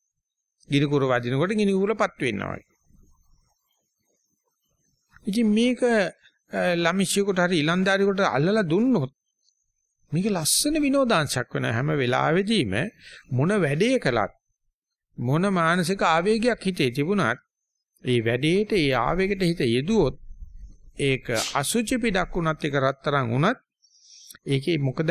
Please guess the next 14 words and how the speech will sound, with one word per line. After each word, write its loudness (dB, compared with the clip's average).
වෙන්නේ 2
කියලා -2
දැනගන්න 0
පුළුවන් 0
ගතියක් -2
තියෙනවා. -10
මෙන්න 0
මේක, 2
අ, -2
මේ 2
නිවැරදි 2
එල්ලේ 2
සහ -2
මේ -4